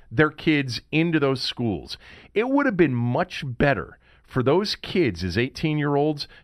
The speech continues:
to face adversity, to find out how hard it was to get into college, perhaps get rejected by a few colleges before they picked the one they got into,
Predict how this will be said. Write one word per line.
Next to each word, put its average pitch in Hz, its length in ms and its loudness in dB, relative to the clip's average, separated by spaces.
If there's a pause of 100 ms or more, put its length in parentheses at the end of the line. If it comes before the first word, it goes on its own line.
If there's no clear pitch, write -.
to 87 120 -6
face 117 380 -2
adversity, 202 840 -2 (240)
to 117 100 -4
find 131 380 -2
out 101 200 2
how 92 220 0
hard 190 360 2
it 233 100 -4
was 226 240 2
to 220 100 -8
get 220 140 0
into 214 160 -4
college, 214 580 0 (220)
perhaps 160 580 2
get 127 300 2
rejected 165 720 0
by 214 180 4
a 226 60 2
few 226 240 -4
colleges 214 600 -2
before 202 320 2
they 202 100 2
picked 196 260 -4
the 208 60 -2
one 202 160 2
they 202 80 0
got 202 220 2
into, 208 440 0